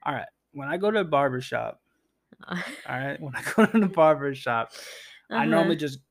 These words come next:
Speaker 1: get my hair cut. I don't pay for anything else. Like, nothing's fancy.
Speaker 2: Mm-hmm.
Speaker 1: You know, there's a lot of people like to get their beards trimmed up and
Speaker 2: Yeah.
Speaker 1: mustaches done, eyebrows, none of that. I have a fear. The reason, one of the reasons why I don't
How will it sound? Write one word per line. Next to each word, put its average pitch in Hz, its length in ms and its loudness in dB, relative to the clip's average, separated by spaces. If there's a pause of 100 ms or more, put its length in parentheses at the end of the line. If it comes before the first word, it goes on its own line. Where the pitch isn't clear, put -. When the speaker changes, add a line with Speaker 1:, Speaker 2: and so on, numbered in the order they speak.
Speaker 1:
get 123 160 -4
my 139 140 -4
hair 135 240 -2
cut. 123 380 -2 (420)
I 120 60 -6
don't 135 220 -8
pay 147 260 -4
for 135 400 -6
anything 135 420 -6
else. 127 320 -6
Like, 127 120 -8
nothing's 135 340 -8
fancy. 127 680 -6 (200)
Speaker 2:
Mm-hmm. 190 380 -8 (240)
Speaker 1:
You 135 140 -12
know, 113 340 -12 (160)
there's 131 120 -12
a 127 40 -8
lot 127 120 -6
of 123 60 -12
people 139 140 -6
like 123 160 -6
to 143 60 -12
get 127 240 -10
their 117 320 -6
beards 170 680 0
trimmed 156 440 -4
up 143 440 0
and 226 100 -4
Speaker 2:
Yeah. 170 120 -4
Speaker 1:
mustaches 135 840 -4
done, 123 400 -4
eyebrows, 127 580 -6
none 131 140 -4
of 127 80 -6
that. 110 220 -6 (1120)
I 160 200 4
have 214 180 0
a 180 60 -4
fear. 131 560 -2
The 135 100 -6
reason, 202 480 -2
one 196 120 4
of 233 100 0
the 214 80 2
reasons 165 400 0
why 135 260 2
I 135 180 -4
don't 135 440 -6